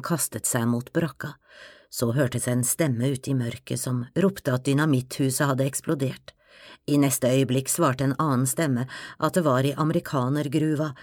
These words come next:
det hadde smelt. Tora var lys våken uten å forstå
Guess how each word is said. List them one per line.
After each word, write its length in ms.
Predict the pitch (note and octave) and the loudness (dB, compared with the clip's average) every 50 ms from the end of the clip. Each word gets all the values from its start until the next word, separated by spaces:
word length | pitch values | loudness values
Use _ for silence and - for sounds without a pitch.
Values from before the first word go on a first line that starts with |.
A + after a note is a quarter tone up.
| - - - | -8 -2 0
det 80 | D#3+ | 2
hadde 220 | D#3 D#3+ C#3 E3 - | 2 2 2 2 0
smelt. 500 | - D#3 C#3+ D#3 F3 - _ - - _ _ _ _ _ _ _ _ _ _ _ _ _ _ _ _ _ _ _ _ _ _ _ _ - | 0 0 0 -2 -2 -6 _ -20 -20 _ _ _ _ _ _ _ _ _ _ _ _ _ _ _ _ _ _ _ _ _ _ _ _ -6
Tora 360 | - D#3+ C#3+ B2+ G#2+ G#2 A2+ | 0 2 2 2 2 2 0
var 240 | G#2 A2 A2 A2 G#2 G#2+ - | 0 -2 -2 -4 -6 -6 -4
lys 380 | - B2 B2 A2+ A2+ A#2 - - | -2 0 0 0 0 -2 -2 0
våken 400 | D#3+ D3+ C3 B2+ - - A#2 B2+ | 2 2 2 0 0 0 0 2
uten 260 | C#3 C3 C3 - A#2 | 2 0 0 -2 -2
å 60 | A2 | -2
forstå 400 | - C3+ C3 - - B2 G#2 A2+ | -2 -4 -4 -4 -2 -2 0 0